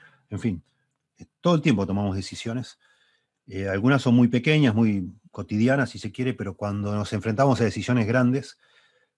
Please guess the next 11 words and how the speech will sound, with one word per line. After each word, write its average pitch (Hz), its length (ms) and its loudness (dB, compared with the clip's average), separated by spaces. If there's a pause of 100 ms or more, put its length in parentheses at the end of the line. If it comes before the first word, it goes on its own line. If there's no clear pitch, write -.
(120)
eh, 98 480 -4
nos 107 180 -4
invade 110 260 4
el 98 80 0
temor, 131 460 0
el 92 120 -6
miedo 101 180 2
a 95 40 2
equivocarnos, 98 500 -4
por 92 140 -14
supuesto, 107 520 -12